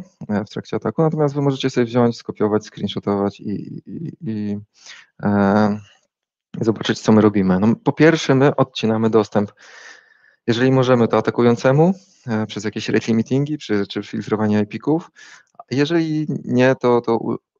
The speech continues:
odcinamy dostęp dla kont, które zostały złamane. Wiemy, które konta zostały złamane, bo mamy dość logów, dość audytów. E, no więc odcinamy je, blokujemy je, wymagamy zmiany hasła od nich, e, nikt się na nie nie zaloguje.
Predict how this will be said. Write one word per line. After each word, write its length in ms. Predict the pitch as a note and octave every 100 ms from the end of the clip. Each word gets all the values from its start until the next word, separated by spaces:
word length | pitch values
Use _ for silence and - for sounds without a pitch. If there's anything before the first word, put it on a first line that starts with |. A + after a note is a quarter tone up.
| -
odcinamy 440 | B2 - A#2 A2+ A2+
dostęp 340 | G#2 G#2 G#2+
dla 140 | A2+ - _ -
kont, 300 | - C#3 C#3
które 260 | - A2
zostały 380 | G#2 - A2 G#2
złamane. 500 | G2+ G#2 G2+ G2 C3 - _ _ _
Wiemy, 280 | A2 C3 B2
które 180 | - G#2
konta 220 | G2+ G#2
zostały 280 | G2+ - G#2+
złamane, 500 | G#2 G2+ G2 B2 C3+
bo 100 | G#2+
mamy 240 | G#2 G#2
dość 280 | G2 G2 -
logów, 440 | G#2+ G2+ B2+ B2+ -
dość 260 | G2+ -
audytów. 380 | G#2 G#2 B2+ D3 - _ - - - - - - - _ _ -
E, 140 | G#2
no 100 | A2
więc 160 | B2+ -
odcinamy 480 | - C3+ B2+ A2
je, 100 | G2+
blokujemy 560 | F#2+ G#2 B2+ B2+ B2+ A#2+
je, 280 | A#2 A2+ G#2+
wymagamy 400 | A2 A2 G#2+ G#2+
zmiany 260 | G2+ G#2 G2+
hasła 300 | G2+ - G#2
od 180 | - G2+
nich, 340 | G#2+ A2 -
e, 120 | G#2+
nikt 200 | G#2 G#2
się 140 | - G#2+
na 80 |
nie 160 | G2+ G#2
nie 80 | A2
zaloguje. 440 | A#2 G#2 - -